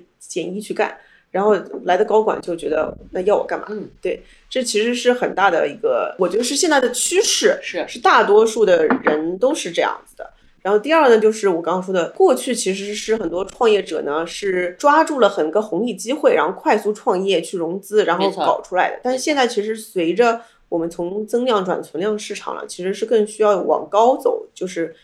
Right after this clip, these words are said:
Speaker 1: 品牌型创业者的话，我刚刚说也是需要这种 taste maker 的，就是这种品鉴大师。那么这种艺术家创业者呢，往往会被P U A说，“你怎么这么感性，这么就是文科生思维，
Speaker 2: 是，
Speaker 1: 不够理科生思维？”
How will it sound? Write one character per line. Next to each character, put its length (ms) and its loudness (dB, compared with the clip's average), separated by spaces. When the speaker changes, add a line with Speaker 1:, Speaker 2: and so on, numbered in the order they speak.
Speaker 1:
品 140 -6
牌 140 0
型 160 -2
创 160 -4
业 80 0
者 120 -2
的 80 -2
话， 340 -6
我 80 -6
刚 100 -2
刚 60 -2
说 140 -4
也 100 -4
是 100 -14
需 60 -6
要 80 2
这 80 -2
种 100 -4
taste 280 -10
maker 280 -2
的， 260 -6
就 100 -8
是 80 -10
这 40 -8
种 160 -4
品 140 -6
鉴 160 -2
大 160 0
师。 320 -10
那 80 -2
么 100 0
这 120 -2
种 220 -2
艺 140 0
术 140 -4
家 140 2
创 180 -2
业 80 4
者 140 0
呢， 120 -2
往 140 2
往 120 4
会 120 2
被 120 2
P 200 -10
U 100 0
A 120 2
说 360 -2
，“你 120 -4
怎 120 0
么 100 -2
这 80 -4
么 100 0
感 280 0
性， 440 -2
这 120 0
么 360 2
就 120 -6
是 120 -4
文 200 2
科 160 4
生 200 4
思 160 -2
维， 120 10
Speaker 2:
是， 80 2
Speaker 1:
不 60 4
够 80 8
理 80 6
科 100 8
生 180 0
思 120 -6
维？” 120 8